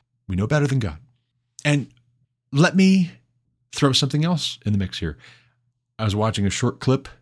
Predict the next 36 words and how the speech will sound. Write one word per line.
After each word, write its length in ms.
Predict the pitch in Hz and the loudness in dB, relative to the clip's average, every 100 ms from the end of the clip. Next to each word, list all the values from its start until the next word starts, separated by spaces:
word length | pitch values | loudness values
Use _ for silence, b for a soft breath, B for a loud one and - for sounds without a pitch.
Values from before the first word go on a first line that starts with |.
| _ _ - | _ _ -16
that 120 | - | -6
came 200 | 101 104 | -2 -2
up. 200 | 120 - | -2 -8
There 680 | _ _ _ _ _ _ | _ _ _ _ _ _
was 80 | 107 | -12
a 60 | 82 | -4
notification 760 | 95 110 113 110 110 - 110 - - | 0 0 -2 -2 -2 -2 -4 -6 -8
for 240 | - 107 | 0 2
it 240 | 110 - B B B B _ _ - | 2 -4 B B B B _ _ -8
on 140 | 92 | -4
Facebook, 580 | - 117 - 117 107 - _ | 0 0 0 -2 -4 -8 _
a 40 | |
short 240 | - 127 - | -4 -4 0
clip 220 | 131 123 | -2 -2
of 100 | 98 | -2
Ben 140 | 110 | -2
Shapiro 360 | 110 - 107 104 | -4 -4 -2 -2
talking 420 | - 107 101 107 | -2 -6 -4 -6
through 360 | - 101 98 98 | -4 -2 0 0
and 120 | 76 | -4
reacting 480 | 80 90 95 - 95 | -6 -8 -8 -6 -6
to 380 | - 92 90 - _ _ _ _ _ - | -4 -4 -4 -8 _ _ _ _ _ -6
an 120 | 123 | -4
interview 680 | - 151 170 107 98 95 104 b b b b b b b _ - | 0 4 4 2 0 0 -4 b b b b b b b _ 0
where 600 | 127 131 127 127 120 - _ _ _ _ _ - | 2 6 6 4 2 -4 _ _ _ _ _ -2
Andrew 240 | 135 143 | 2 2
Tate 520 | 139 131 107 - - _ _ _ _ _ - | 0 0 -2 -4 -16 _ _ _ _ _ -8
was 140 | 110 | -8
talking 400 | - 120 - 113 | -4 -4 -2 -4
through 440 | - - 101 101 98 b b b b - | -4 -2 0 0 -2 b b b b -6
this 300 | 107 101 - | -4 -2 -6
kind 200 | - 117 | -4 -4
of 140 | 87 | -4
gotcha 400 | - 110 - 110 | -4 -4 -2 -2
hit 260 | 95 113 - | -2 -4 -2
piece 500 | 101 98 - - | -2 -2 -2 -6